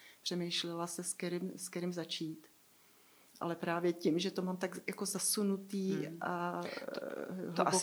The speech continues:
Speaker 1: hluboko,
Speaker 2: humorem
Speaker 1: tak
Speaker 2: nepůjde moc.
Speaker 1: Eh, snažím se odlehčeně, snažím se odlehčeně, snažím se, aby to byla trošičku i třeba rady, mm, pro holky, který jsou mla-, mladý, jako jsem byla tenkrát já,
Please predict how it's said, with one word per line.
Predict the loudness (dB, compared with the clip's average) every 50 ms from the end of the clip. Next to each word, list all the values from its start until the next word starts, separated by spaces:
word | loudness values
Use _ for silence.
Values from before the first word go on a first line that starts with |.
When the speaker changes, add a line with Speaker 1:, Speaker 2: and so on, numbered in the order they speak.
| 6
Speaker 1:
hluboko, | 6 6 8
Speaker 2:
humorem | 10 10 10 10 10
Speaker 1:
tak | 8
Speaker 2:
nepůjde | 6 4 2 0 0 0 0
moc. | 0 -2 -4 -6 -12 -14 -16 -18 -20 -20 -20 -14 -10 -10 -10 -10 -4 2
Speaker 1:
Eh, | 6 8 8 10 10 10 8 8 8 6 6
snažím | 4 4 4 4 4 4 4
se | 4 4 4
odlehčeně, | 4 2 2 2 0 0 0 2 2 4 4 6 6 6 4 4 2 0 -4 -6 -10 -16 -20 -20 -18
snažím | -16 -10 -8 -6 -6 -4 -6 -6
se | -6 -8 -6
odlehčeně, | -6 -6 -4 -4 -6 -6 -6 -8 -6 -6 -4 -4 -4 -4 -2 -2 -4 -4
snažím | -6 -8 -8 -8 -8 -6 -6 -8 -8
se, | -8 -8 -6 -4 -4 -4
aby | -4 -4 -6 -6 -6 -6 -6 -4 -4 -2 -2 -4 -4 -4 -4 -4 -4 -4 -4 -4 -6 -6 -6 -6 -6 -8 -8 -10
to | -10 -12
byla | -8 -6 -6 -6 -6
trošičku | -6 -8 -10 -6 -6 -6 -6 -6 -8 -8 -6 -4 -4 -4 -4
i | -4 -6 -6
třeba | -6 -6 -8 -6 -4 -4 -2
rady, | -2 -4 -2 -2 -2 0 0 0 -2 -2 -4 -8 -14 -12 -8
mm, | -6 -6 -6 -6 -8 -12 -18 -14 -8 -6 -6 -6 -8 -12 -18 -14 -8
pro | -6 -6 -4
holky, | -4 -6 -6 -6 -8
který | -8 -6 -6 -6 -4 -4 -4 -2 -2 0 0 0 -2 -2 -6 -12 -20 -20 -20 -20 -20 -20 -20 -18 -14 -6
jsou | 0 2 4 4
mla-, | 4 4 4 2 0 -4 -10 -8 -4 0
mladý, | 0 0 2 2 2 2 2 2 2 0 -2 -6 -10 -8 -6 -4
jako | -2 -2 -2 -4 -4
jsem | -2 0 2
byla | 2 2
tenkrát | 0 0 -4 -4 -4 -4 -4 -4 -4 -4 -4
já, | -4 -2 -4 -4 -6 -10